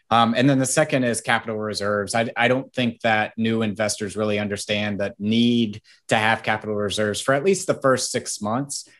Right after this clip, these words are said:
to see how the property is gonna operate, to make sure that your rent rolls aren't inflated and that tenants are paying on time, because everybody looks good on paper. People will tell you that the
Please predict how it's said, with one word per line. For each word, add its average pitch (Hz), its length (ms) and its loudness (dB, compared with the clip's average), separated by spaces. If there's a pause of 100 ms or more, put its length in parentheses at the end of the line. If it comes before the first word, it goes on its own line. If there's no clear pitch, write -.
(140)
to - 80 -2
see 135 340 2
how 123 160 2
the 113 100 -2
property 117 360 0
is 104 120 -4
gonna 110 140 -2
operate, 107 540 2
to 104 80 -4
make 117 220 0
sure 117 380 0
that 107 200 -2
your 107 160 -2
rent 110 240 -2
rolls 110 300 0
aren't 110 200 -2
inflated 107 640 0
and 98 260 -6 (220)
that 107 140 0
tenants 123 340 0
are 113 100 2
paying 113 320 0
on 107 140 -4
time, 104 280 -2
because 107 180 -2
everybody 143 320 4
looks 127 200 -2
good 123 180 -2
on 117 140 -2
paper. 113 560 0 (320)
People 135 220 2
will 117 100 2
tell 120 160 2
you 117 120 2
that 110 280 0
the 107 340 -2